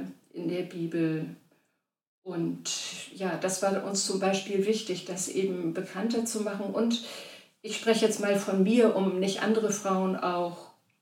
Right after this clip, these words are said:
vielleicht zu stark für die gemeinsamen Vorstellungen jetzt im Nachhinein mit in Anspruch zu nehmen. Mir war es auch sehr wichtig, als Frau nochmal einen eigenen weiblichen Führungsstil wahrzunehmen. Und dazu gehörte für mich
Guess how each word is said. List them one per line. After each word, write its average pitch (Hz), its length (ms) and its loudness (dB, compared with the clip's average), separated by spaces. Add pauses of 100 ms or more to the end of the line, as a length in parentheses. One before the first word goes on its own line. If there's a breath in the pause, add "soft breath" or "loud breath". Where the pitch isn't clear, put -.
(920)
vielleicht 180 540 0 (800)
zu 214 160 -6
stark 185 480 2 (680)
für 190 100 -4
die 190 120 -6
gemeinsamen 180 520 2
Vorstellungen 170 640 2
jetzt 180 220 -2
im 175 120 -2
Nachhinein 175 420 -4
mit 180 140 -2
in - 160 -2
Anspruch 202 400 -6
zu 190 200 -2
nehmen. 185 340 -2 (420 loud breath)
Mir 233 220 2
war 220 180 6
es 190 160 2
auch 196 160 0
sehr 202 260 2
wichtig, 202 480 0
als 185 180 0
Frau 190 280 0
nochmal 190 340 0
einen 175 260 -4
eigenen 185 800 2 (260 loud breath)
weiblichen 185 480 -2
Führungsstil 160 760 2
wahrzunehmen. 143 720 -2
Und 156 180 -2
dazu 190 340 0
gehörte 185 420 0
für 180 180 -6
mich 180 420 -6